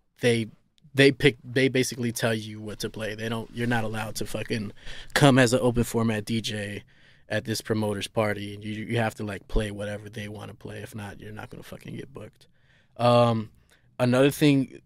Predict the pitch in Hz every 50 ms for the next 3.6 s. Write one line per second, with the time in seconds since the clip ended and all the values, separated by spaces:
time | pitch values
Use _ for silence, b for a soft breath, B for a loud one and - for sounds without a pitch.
0 | _ 135 135 139 135 120 139 123 - - 135 127 - 135 135 - 147 143 135 -
1 | 143 131 143 156 160 165 135 120 131 127 131 135 - - - - 85 113 123 123
2 | 127 131 123 - - 131 123 120 120 120 120 117 120 120 113 117 117 117 113 -
3 | 123 123 123 120 117 - 131 127 123 123 120